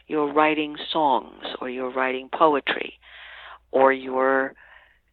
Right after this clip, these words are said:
uh, you're drawing. I did a whole lecture day on, on self-portraiture. Um, you're drawing your images or you're making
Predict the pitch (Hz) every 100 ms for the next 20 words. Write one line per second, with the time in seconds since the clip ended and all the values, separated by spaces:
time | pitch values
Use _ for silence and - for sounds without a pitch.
0 | - - - - 120 131 147 143 156 170
1 | 160 113 80 - _ - 123 123 123 117
2 | - _ _ _ _ _ - 156 147 139
3 | 123 120 117 120 - - 123 123 123 -
4 | 131 - - 170 - - - - - -
5 | - - - - 143 139 139 - - 143
6 | 143 - 143 165 170 180 170 151 143 131
7 | 127 123 117 110 - - - - - 127
8 | 127 127 127 127 - - - - - -
9 | 156 180 185 190